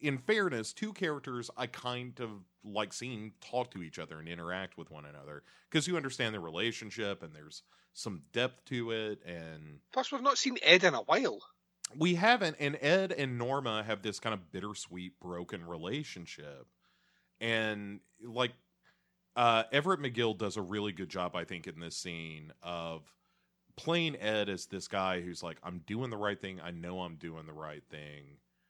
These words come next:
Speaker 1: But, you know, uh,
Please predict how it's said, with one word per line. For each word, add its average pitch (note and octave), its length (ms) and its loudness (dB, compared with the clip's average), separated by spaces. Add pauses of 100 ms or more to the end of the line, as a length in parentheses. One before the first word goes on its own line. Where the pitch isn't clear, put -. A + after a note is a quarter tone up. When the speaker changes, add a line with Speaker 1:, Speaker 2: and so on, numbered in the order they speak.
(360)
Speaker 1:
But, E2+ 440 0 (680)
you G#2+ 160 -8
know, D#2+ 320 -6 (640)
uh, C#3 80 -2